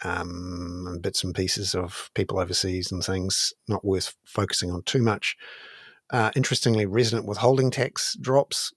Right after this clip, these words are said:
That's because of lower interest rates forecast over the next three or four years.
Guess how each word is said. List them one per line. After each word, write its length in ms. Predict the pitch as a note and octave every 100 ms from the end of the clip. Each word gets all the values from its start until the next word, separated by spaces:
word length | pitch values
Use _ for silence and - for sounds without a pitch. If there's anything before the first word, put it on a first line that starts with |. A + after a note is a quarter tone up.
| -
That's 180 | G#2+
because 240 | - A2 G2+
of 100 | F#2+
lower 260 | G2+ F#2+ G2+
interest 340 | A2 B2 -
rates 220 | A#2 A2+
forecast 580 | - - A#2 A#2 A2 -
over 160 | A2 G2+
the 100 | G#2+
next 220 | G#2 -
three 140 | B2
or 60 | A2
four 180 | - G#2+
years. 380 | G#2+ G#2+ G#2